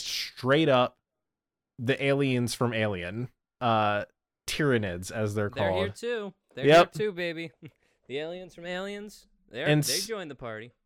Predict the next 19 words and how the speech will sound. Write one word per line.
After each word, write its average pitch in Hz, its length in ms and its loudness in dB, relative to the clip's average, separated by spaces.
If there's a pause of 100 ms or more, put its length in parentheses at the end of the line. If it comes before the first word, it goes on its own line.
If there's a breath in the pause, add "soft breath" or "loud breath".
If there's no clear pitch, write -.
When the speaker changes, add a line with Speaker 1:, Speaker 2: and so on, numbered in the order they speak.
(140)
Speaker 1:
and 156 180 2
so, 220 300 4
so, 180 240 0
so 151 240 2
much 123 280 0
more 101 300 0
in 143 220 0
this 147 220 4
entire 156 500 2
existence 120 480 -2
where 123 120 6
there 120 160 6
exists 117 360 -2
no 135 360 4
single 123 420 0
good 110 420 0 (220)
person. 92 580 -6 (100)
There 113 240 2
is 110 440 -2